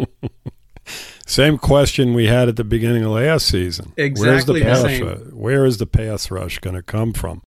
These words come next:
Speaker 1: And we assumed, all of us, me, you, and Jim, as we discussed it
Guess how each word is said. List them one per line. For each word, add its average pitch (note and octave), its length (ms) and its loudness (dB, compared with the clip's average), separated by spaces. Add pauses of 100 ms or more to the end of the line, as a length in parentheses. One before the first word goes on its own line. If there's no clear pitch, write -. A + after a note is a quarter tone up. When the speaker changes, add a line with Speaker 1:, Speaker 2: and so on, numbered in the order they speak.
(200)
Speaker 1:
And A2 480 4
we C3+ 440 6
assumed, B2 840 4 (320)
all B2 320 6
of G2+ 100 2
us, A2 400 2
me, A2 160 0
you, G#2+ 360 4
and G#2+ 200 2
Jim, F#2 480 0
as G2 240 -4
we G2+ 120 0
discussed G#2 560 -2
it - 240 -6